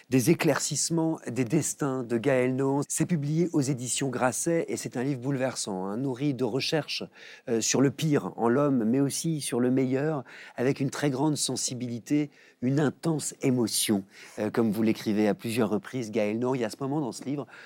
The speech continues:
où il y a un écrivain américain d'origine allemande qui écrit sur les camps et qui est interviewé par une femme du centre des archives et elle lui demande : « Pourquoi vous faites ça, en fait ? À quoi ça sert ? Pourquoi vous écrivez ? » Et il répond : « Pour éviter qu'ils disparaissent. »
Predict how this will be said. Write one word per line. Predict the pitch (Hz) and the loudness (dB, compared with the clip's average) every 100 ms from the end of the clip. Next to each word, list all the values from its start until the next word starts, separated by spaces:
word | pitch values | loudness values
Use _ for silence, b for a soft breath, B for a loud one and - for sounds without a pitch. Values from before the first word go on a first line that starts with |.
| B B | B B
où | 110 | 0
il | |
y | |
a | 113 | 2
un | 120 | 2
écrivain | 139 - 120 147 | 0 -2 0 2
américain | 135 117 110 104 147 | 2 2 2 0 0
d'origine | 117 101 95 107 | 2 2 2 2
allemande | 101 104 101 143 110 - - | 4 4 2 0 -4 -10 -6
qui | |
écrit | 113 - | -4 -4
sur | 139 117 | -4 -2
les | 104 | -2
camps | 120 135 151 B B | -2 -6 -6 B B
et | 113 | -10
qui | - | 0
est | 117 | 0
interviewé | 113 123 113 117 | 2 2 4 2
par | 151 107 | 2 0
une | 101 | 0
femme | 98 143 139 | 0 0 0
du | 107 | -6
centre | - 120 | -6 -4
des | 113 180 | -2 -2
archives | 98 - 156 123 | -2 -4 -4 -2
et | |
elle | 104 | 0
lui | 110 | 0
demande : « | 113 143 147 | 0 -2 -2
Pourquoi | 123 - 151 | -4 -4 -4
vous | |
faites | 127 101 | -4 -10
ça, | - 110 | -8 -8
en | 110 | -8
fait ? | - - - B B | -16 -18 -20 B B
À | 107 | -6
quoi | 131 147 | -2 -2
ça | 143 | -4
sert ? | 117 131 | -4 -6
Pourquoi | - 110 156 | -6 -2 0
vous | 131 110 | 2 0
écrivez ? » | - - 110 90 _ B B B B B - | -2 -10 -8 -10 _ B B B B B 0
Et | 117 | 4
il | 143 | 6
répond : « | 127 - 120 123 135 _ _ _ | 4 0 -4 -6 -10 _ _ _
Pour | - 117 | -8 0
éviter | 117 110 110 - 131 | 2 0 -2 -6 -6
qu'ils | - 101 98 | -4 -6 -6
disparaissent. » | 104 - - 82 - - - - | -6 -6 -4 -8 -8 -10 -10 -10